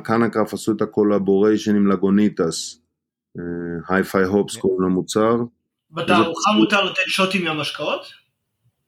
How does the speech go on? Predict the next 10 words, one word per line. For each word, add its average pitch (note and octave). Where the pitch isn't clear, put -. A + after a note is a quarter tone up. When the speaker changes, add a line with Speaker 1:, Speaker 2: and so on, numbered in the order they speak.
Speaker 1:
אה, B2
זה B2+
לא D3
חוקי, A#2+
אבל G#2
מותר A#2
לתת A#2+
למשל G#2+
בקבוק G2+
שלם. G2+